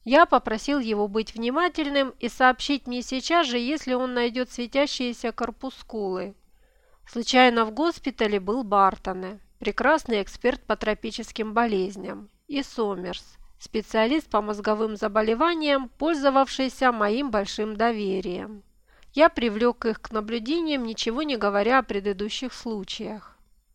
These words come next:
Они вернулись очень взволнованные. «Хоскинс, — говорили они, — выделил светящийся лейкоцит.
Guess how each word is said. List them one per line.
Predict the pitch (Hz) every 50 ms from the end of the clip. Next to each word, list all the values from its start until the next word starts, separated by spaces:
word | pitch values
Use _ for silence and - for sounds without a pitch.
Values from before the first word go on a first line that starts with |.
| _ - _ _ _
Они | - 202 208 220 220 208
вернулись | 202 214 208 208 220 254 294 294 247 226 - -
очень | 226 233 - - 240 220
взволнованные. | 214 208 226 226 240 247 247 233 220 208 196 185 196 190 180 180 185 190 180 180 - 214 - _ _ _ _ _ _ _ _ _ _ _ _ _ _ - -
«Хоскинс, — | - - 302 339 320 - - - 247 208 202 185 - -
говорили | - - 208 214 220 226 220 214 202 190 196
они, — | 208 214 233 233 226 208 185 170 180 196 - - - - - -
выделил | - 214 294 320 269 302 269 269 254 233
светящийся | - - 226 208 - 220 233 240 233 - - 233 220 - - 220
лейкоцит. | 214 214 226 214 - - 233 240 - - - - 185 170 165